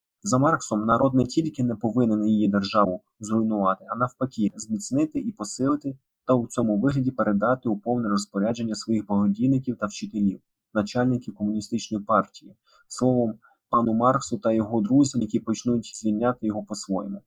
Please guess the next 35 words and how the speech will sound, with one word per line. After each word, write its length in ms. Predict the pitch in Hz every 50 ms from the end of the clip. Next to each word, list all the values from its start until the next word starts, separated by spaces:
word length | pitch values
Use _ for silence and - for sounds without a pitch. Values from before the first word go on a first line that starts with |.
| _
зауважує 640 | - 101 104 104 101 98 101 113 117 110 113 117 107
Бакунін. 460 | 101 107 104 - 101 98 - - - _ _ _ _ _ _ _ _ _ _ - -
Відтак, 320 | 107 104 - 151 147 135
згідно 380 | 107 101 110 127 131 123 117 107
з 120 | 98 -
його 340 | 110 107 107 113 117 113 104 - -
підходом, 600 | 113 - - - 131 143 147 139 135 135 135 - _ _ _ _ -
унаслідок 520 | - 113 120 123 127 127 - 127 113 110 110
здійснення 480 | 104 104 127 135 131 - 117 110 104
революції 720 | 101 104 104 101 101 107 131 135 131 - - 139 135 135 131 _ _ _ _ -
держава 380 | 110 110 - 131 135 139 131
повинна 360 | 131 - 120 117 127 127 120
бути 280 | 107 104 123 120 - 117
знищена, 580 | 104 101 113 123 123 123 - - 98 101 107 -
а 80 | - 110
на 100 | 113 110
заміну 400 | 104 110 104 123 139 139 135 127
її 280 | 127 123 123 123 123
має 240 | 120 117 117 117 113
прийти 380 | 101 - 107 104 101 104 - 127
Всесвітня 560 | - - - 104 - - 120 127 127 127 117
Федерація 600 | - - 104 104 104 107 120 123 - - 107 101
вільних 360 | 98 120 131 135 131 131 -
робітничих 500 | 110 101 98 98 - 117 117 - 113 101
товариств. 600 | - - 101 101 101 101 92 - - - - - _ _ _ _ _ _ _ _
Свобода 520 | - - - 127 131 127 147 156 139 135 131
або 220 | 120 117 120 123
анархія, 460 | 123 131 147 143 135 - - 101 95 -
тобто 240 | 113 101 - - 104
вільна 320 | 101 120 139 139 131 123
організація 680 | 117 110 101 110 110 110 107 101 123 123 123 - - 104
робітничих 580 | 104 101 107 104 - - 110 - - 98 - -
мас 320 | 113 127 139 135 - -
знизу 340 | 101 104 117 120 110 107 104
догори, 480 | 98 104 104 104 104 107 - 131 135